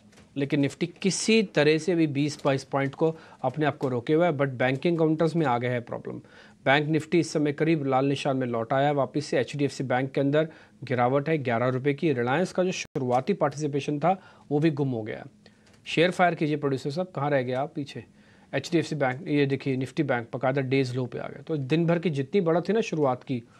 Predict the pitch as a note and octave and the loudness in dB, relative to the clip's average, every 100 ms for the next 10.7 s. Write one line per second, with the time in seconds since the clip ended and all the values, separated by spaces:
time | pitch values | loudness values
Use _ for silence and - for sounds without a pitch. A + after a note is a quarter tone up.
0 | - _ D3 - D#3 C#3 B2 A#2 - - | -20 _ -8 -2 0 0 -2 -4 -8 -14
1 | _ - - - - D#3 G#3+ G3 G3 F#3 | _ -20 -20 -10 -6 0 4 4 4 0
2 | F3+ F#3+ - E3 F3 F3 E3 F3+ - F3+ | 0 0 0 2 2 0 -4 -6 -4 -2
3 | F3 C#3+ C#3+ - D3 C#3+ C3+ C3 A2+ A#2+ | 0 2 0 0 0 0 -2 -4 -2 -6
4 | - B2+ D3 - E3 F3+ D3+ C#3 B2 B2 | -4 -4 -2 -2 -2 -2 -2 -2 -4 -6
5 | - B2+ - B2+ C3+ D#3 E3+ B2+ B2 D3+ | -6 -10 -4 0 0 0 -2 -2 -2 -2
6 | D3 D#3 D3+ B2+ A#2+ B2 - C3+ - F3 | 0 0 2 0 -4 -8 -6 -6 2 4
7 | D3 B2+ A#2+ - - - - D#3 C#3 - | 4 2 -2 -6 -12 -16 -10 -10 -10 -14
8 | - - D3 E3 F3+ E3 E3 E3+ - E3+ | -20 0 4 6 6 4 4 2 4 4
9 | D#3 D#3 D3 C#3 C#3 C3+ - C3 C3 C#3+ | 4 4 4 4 0 -2 -6 -6 2 4
10 | D3+ D#3+ D3+ C#3+ C#3 B2+ C3 | 4 2 2 0 0 -4 -10